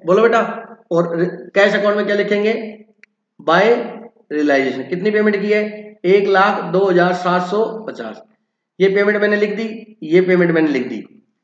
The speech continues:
ठीक है। ये गुडविल वाली एंट्री छियातीस हजार आए थे, इसके अकाउंट में मैंने लिख दिए। आगे बात समझे? आर का लोन अकाउंट था वो मैंने कर दिया, मैं दोबारा बता दूंगा। एस का लोन अकाउंट बनाना नहीं है, बना दिया मैंने, टू बैलेंस बीडी। उसके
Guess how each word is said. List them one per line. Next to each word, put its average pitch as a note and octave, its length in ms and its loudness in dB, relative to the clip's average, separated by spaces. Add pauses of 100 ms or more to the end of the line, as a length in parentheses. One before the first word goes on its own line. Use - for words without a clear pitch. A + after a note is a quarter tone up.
(120)
ठीक G#3 200 0
है। - 440 -2 (340)
ये F#3+ 120 6
गुडविल G#3+ 380 2
वाली G#3+ 260 6
एंट्री G#3 260 -2
छियातीस F3+ 360 0
हजार G#3 200 4
आए G#3+ 180 4
थे, G#3+ 140 2
इसके G#3+ 180 -2
अकाउंट F#3 240 2
में F#3+ 80 2
मैंने F#3+ 160 -2
लिख C3 220 -2
दिए। A2 380 -10 (340)
आगे F3 200 0
बात A3+ 140 4
समझे? A3+ 480 -4 (300)
आर G3+ 260 4
का G#3+ 80 4
लोन G#3 240 4
अकाउंट A3 340 4
था A3 340 2 (340)
वो F3 160 0
मैंने F#3+ 180 2
कर C#3 160 -2
दिया, A2+ 500 -6
मैं F3 140 2
दोबारा G3+ 260 4
बता F3 200 2
दूंगा। D#3 320 -2
एस A3+ 180 2
का A#3+ 120 2
लोन A3+ 220 4
अकाउंट A3+ 320 4
बनाना G3 380 4
नहीं A3 220 0
है, - 420 -6
बना E3+ 280 4
दिया G#3 200 0
मैंने, G#3 200 0
टू - 160 -2
बैलेंस G3+ 260 2
बीडी। G3+ 360 0 (380)
उसके A3 580 0